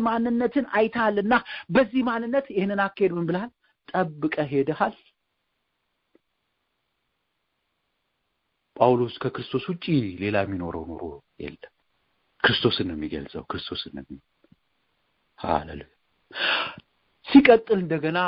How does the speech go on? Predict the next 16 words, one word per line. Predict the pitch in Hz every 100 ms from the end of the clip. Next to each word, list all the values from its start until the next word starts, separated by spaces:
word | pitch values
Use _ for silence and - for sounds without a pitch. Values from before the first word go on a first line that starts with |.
| 165 _
ሐሳቤን | - 226 247 - - 196 190 185 160
ደግሞ | 147 156 165 156 160
ተከትለሃል | - 170 180 - 165 143 151 156
ይላል። | 135 - _ _ _ -
ሌላው | 147 165 151 127
መርህ | 160 175 139
ልናቅ | 156 156 151 160
የሚገባን | 135 131 120 123 139 135
መርህ | 175 175 - -
ሐሳቤ፣ | 208 208 - 143 107
ሐሳቤ | 165 196 - 156 175
ፐርፐዝ፣ | 180 165 165 -
ዓላማ፣ | 160 175 208 202 _ _ _ _ _ -
ዓላማን | 180 202 208 160
ነው | 98
የሚናገር። | 92 90 _ -